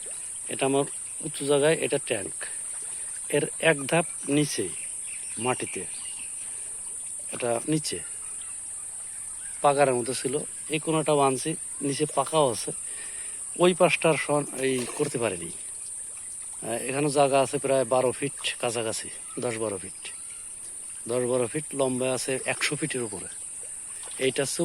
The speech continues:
বড়। তো এই পাশটাও করছিলাম, সুন্দর করে বসার জায়গাটা ঘাটের মতো করে করছিলাম এই জায়গা। আহ, আশা ছিল এটা এমন একটা ট্যাঙ্কি করবো যেটা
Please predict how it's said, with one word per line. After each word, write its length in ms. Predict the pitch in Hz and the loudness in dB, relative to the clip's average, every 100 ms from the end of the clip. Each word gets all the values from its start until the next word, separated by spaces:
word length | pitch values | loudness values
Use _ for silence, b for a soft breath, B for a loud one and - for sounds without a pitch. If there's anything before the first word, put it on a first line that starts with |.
| 139 | 2
বড়। 220 | 127 104 85 - - - - B B B B B B - | 2 2 -2 -8 -8 -10 -10 B B B B B B -8
তো 100 | - 107 110 135 | -2 0 0 0
এই 120 | 151 | 2
পাশটাও 440 | 156 139 - 156 151 B B - | 2 0 4 4 4 B B 0
করছিলাম, 440 | 135 - 135 143 170 - - - - - - - - - | 0 2 2 0 -2 -10 -12 -10 -10 -10 -10 -12 -12 -10
সুন্দর 260 | - 143 127 | -2 0 2
করে 160 | 123 127 | 2 2
বসার 280 | 123 120 117 | 2 2 2
জায়গাটা 280 | 113 117 113 113 101 | 2 2 0 0 0
ঘাটের 240 | 117 127 | -2 -2
মতো 160 | 117 117 | -2 -2
করে 180 | 117 117 | -2 -2
করছিলাম 400 | 113 - 117 113 | -4 -4 -4 -4
এই 60 | 107 | -4
জায়গা। 220 | 110 131 | -4 -6
আহ, 1200 | 165 - - - - - - - - - 120 113 107 | -6 -8 -8 -8 -8 -8 -8 -8 -8 -6 -4 -2 0
আশা 180 | 117 151 | 2 2
ছিল 180 | - 151 156 | 0 2 2
এটা 240 | 143 147 139 - | 4 4 4 4
এমন 200 | 135 151 | 0 0
একটা 180 | 143 147 135 - - - | 4 4 4 0 -8 -4
ট্যাঙ্কি 320 | 135 131 127 147 | 0 2 0 2
করবো 240 | 147 131 | 2 2
যেটা 240 | 123 131 | 0 0